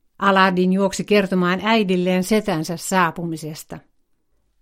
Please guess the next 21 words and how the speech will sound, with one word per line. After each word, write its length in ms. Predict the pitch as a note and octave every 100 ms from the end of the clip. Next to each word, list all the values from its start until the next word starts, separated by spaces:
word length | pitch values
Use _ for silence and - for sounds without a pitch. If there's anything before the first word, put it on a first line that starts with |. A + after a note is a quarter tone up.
| -
"Minä 320 | C4 C#4+ A3
luulin, 380 | A#3 B3+ A3 G3+
että 220 | G3 G#3
isäsi 500 | G3 A#3+ A3+ F3+ F#3
veli 340 | F#3+ A3+ G#3 G3
on 180 | F#3 F#3+
kuollut", 640 | C#4+ B3 E3 D#3 E3 -
Aladdinin 600 | - F#3 D#3+ E3 E3 E3+
äiti 320 | F3+ F3+ D#3 D#3+
sanoi. 500 | - D#3+ D#3 D#3 E3+ _ _ _ _ _ -
Mutta 400 | F#3+ F#3+ - F#3+
äiti 440 | F#3+ F3+ E3+ G3+ F#3+
ryhtyi 400 | G#3+ G#3+ G#3 G3+
valmistamaan 720 | G#3+ G#3 G3 - F#3+ F#3+ G3
juhlaateriaa 1000 | G#3 F#3 F3 F3 F3 F3+ E3+ E3 D#3 D#3
vieraalle. 720 | F#3 D#3+ D3+ C#3+ C#3 C#3 C#3+ _ _ _ _ _ _ _ _ _ _ _ _ _ _
Illalla 480 | C4 C#4+ A#3 F3+ F3
setä 400 | - G#3 G#3 F3+
saapui 480 | F3 F3 F3 F3+ F3+
Aladdinin 640 | F#3+ F#3 E3 D3+ D3+ D#3
kotiin. 640 | - G#3 G3+ F#3+ F3 F3